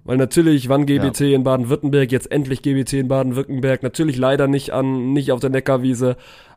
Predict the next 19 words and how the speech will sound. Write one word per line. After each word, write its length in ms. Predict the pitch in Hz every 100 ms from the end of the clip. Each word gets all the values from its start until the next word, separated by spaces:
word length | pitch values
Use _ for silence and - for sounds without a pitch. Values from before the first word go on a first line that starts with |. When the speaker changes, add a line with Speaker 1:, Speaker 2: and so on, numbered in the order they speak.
| -
Speaker 1:
aber 220 | 135 135
das, 240 | 131 -
also 240 | - 127 120
wird 140 | 127
keine 180 | 143 131
Ausrede 380 | 113 - 143 135
sein 180 | 135 131
von 220 | 135 127
wegen, 160 | 139
ja 80 | 131
gut, 180 | 123 139
jetzt 140 | 135
sind 140 | 139 123
wir 40 |
halt 120 | 123
an 100 | 113
einer 100 | 127
anderen 240 | 123 131 127
Location. 520 | 123 135 135 143 143